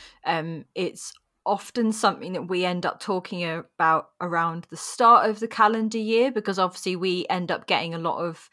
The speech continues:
things, film-wise especially, that come out around Oscar season, which will have traditionally actually been released the previous year in the United States. And there are definitely a few things on our lists that that's the case for.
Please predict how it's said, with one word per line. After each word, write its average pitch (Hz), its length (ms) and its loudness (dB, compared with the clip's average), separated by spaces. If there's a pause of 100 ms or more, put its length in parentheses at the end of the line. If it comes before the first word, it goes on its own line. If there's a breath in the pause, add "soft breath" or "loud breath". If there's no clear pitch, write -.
things, 233 600 2 (260)
film-wise 190 680 4
especially, 180 540 -2
that 170 120 -4
come 170 240 -2
out 165 180 2
around 165 320 -2
Oscar 180 320 -4
season, 165 580 -6
which - 220 -8
will 170 100 -6
have 160 100 -8
traditionally 165 580 -10
actually - 400 -6
been 165 180 -12
released 165 460 -8 (200)
the 180 80 -8
previous 202 560 -2
year 160 180 -2
in 160 120 -4
the 160 100 -8
United 151 440 -8
States. - 480 -8 (360 loud breath)
And 165 120 0
there 165 120 -4
are 165 40 -4
definitely 180 340 -2
a 175 100 -8
few 175 160 -8
things 170 260 -8
on 156 80 -6
our 160 140 -2
lists 160 300 -8
that - 120 -12
that's - 240 -4
the 151 80 -14
case 151 420 -8
for. 180 360 -8